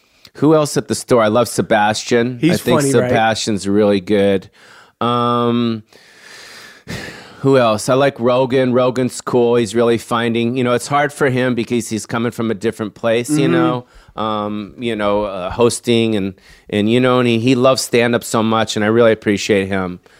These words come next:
Speaker 1: you know, really trying and really getting there. And he's, he's, you know, he's really coming into his own. I think he's getting funnier as time goes on. I really love Joe, yeah.
Speaker 2: Do you, do you think, like, when you say, like, different com-, like, there's so many different styles, and there's always been different styles,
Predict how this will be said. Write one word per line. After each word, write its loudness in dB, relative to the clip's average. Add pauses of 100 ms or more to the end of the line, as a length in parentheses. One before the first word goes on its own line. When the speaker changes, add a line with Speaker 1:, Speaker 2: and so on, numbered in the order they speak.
(180)
Speaker 1:
you 0
know, 0
really 4
trying -2
and -2
really 4
getting -2
there. 0
And -2
he's, -8
he's, -4
you -2
know, -2
he's -2
really 2
coming 0
into 0
his -2
own. -2
I -2
think -2
he's -4
getting 0
funnier -2 (420)
as 0
time -2
goes 0
on. -4
I -4
really 2
love -2
Joe, -8
yeah. -8
Speaker 2:
Do 0
you, 4
do -8
you 2
think, -6
like, -2
when 2
you -4
say, -2
like, -2
different -6
com-, -2
like, -2
there's -2
so 0
many 0
different -6
styles, -2
and -2
there's 2
always 2
been 0
different -4
styles, -2